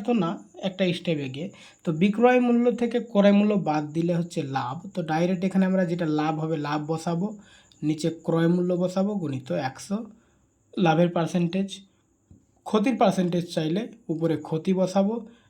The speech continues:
নিচে ক্রয় মূল্য বসাবো গুণিত একশো। তো এই যে নিচে ক্রয় মূল্য বসাচ্ছি,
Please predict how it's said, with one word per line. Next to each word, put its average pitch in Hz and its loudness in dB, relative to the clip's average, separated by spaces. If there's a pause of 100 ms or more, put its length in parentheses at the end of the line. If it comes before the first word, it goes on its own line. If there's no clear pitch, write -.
(140)
নিচে 165 0
ক্রয় 170 2
মূল্য 170 2
বসাবো 175 -2
গুণিত 139 -6
একশো। 131 -10 (500)
তো 196 -2 (140)
এই 202 8
যে 196 10
নিচে 233 6
ক্রয় 214 6
মূল্য 262 6
বসাচ্ছি, 180 -2